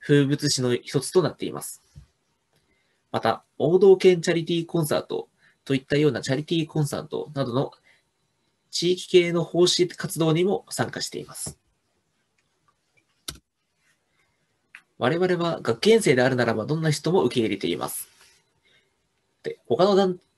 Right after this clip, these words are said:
に比べて見るとそれほど厳しいということはないとのもっぱらの評判でございます。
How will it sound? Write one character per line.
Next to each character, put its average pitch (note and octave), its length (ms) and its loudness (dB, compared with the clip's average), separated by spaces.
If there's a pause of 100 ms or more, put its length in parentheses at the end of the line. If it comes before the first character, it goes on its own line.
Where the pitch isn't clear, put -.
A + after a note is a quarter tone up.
(160)
に B2 180 -2
比 B2 220 0
べ A#2+ 220 2
て A2 260 0 (400)
見 C3+ 100 2
る B2+ 100 2
と - 100 -6
そ - 160 -4
れ F#3 80 4
ほ G3 120 -2
ど F#3+ 260 4
厳 E3 240 -6
し F3 160 -2
い D3+ 80 -6
と C3 100 2
い A#2+ 100 2
う C3 60 0
こ D3+ 80 -2
と F#3+ 80 2
は C#3 80 2
な C3+ 80 0
い D3+ 100 2
と D#3+ 100 -10
の E3+ 200 -4 (200)
も A2+ 100 -4
っ - 40 -16
ぱ C3 120 -2
ら D3 60 4
の D3+ 60 4
評 C#3 140 2
判 F#2+ 160 -4
で - 80 -2
ご - 80 -8
ざ - 120 -4
い A1+ 60 -4
ま G1+ 120 -10
す。 - 220 -14